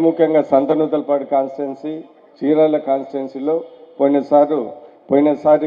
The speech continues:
గెలుపుకి చాలా ఆయన పాత్ర చాలా ఎక్కువగా ఉంది.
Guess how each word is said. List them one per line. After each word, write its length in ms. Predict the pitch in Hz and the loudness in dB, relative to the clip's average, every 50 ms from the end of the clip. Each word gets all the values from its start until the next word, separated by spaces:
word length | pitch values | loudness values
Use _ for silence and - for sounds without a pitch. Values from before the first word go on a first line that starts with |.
| 135 117 131 | -4 -2 0
గెలుపుకి 440 | 147 156 160 156 160 - 180 165 135 123 110 - - - - - _ - | 0 0 0 -2 -4 -6 -4 -4 -4 -4 -8 -12 -18 -20 -20 -20 _ 2
చాలా 300 | 139 147 160 160 160 160 147 127 107 - - - - 135 | 4 4 6 6 6 4 4 2 0 -6 -14 -16 -8 -6
ఆయన 180 | 135 135 139 127 - | -4 -4 -4 -4 -2
పాత్ర 200 | 139 143 143 147 143 - - 139 | -2 -2 -2 -2 -10 -6 0 0
చాలా 160 | 131 131 127 127 123 | 0 2 0 -2 -4
ఎక్కువగా 340 | 123 - 151 131 127 127 120 110 104 | -4 -6 -6 -4 -4 -4 -4 -6 -8
ఉంది. 180 | 101 104 101 | -14 -16 -20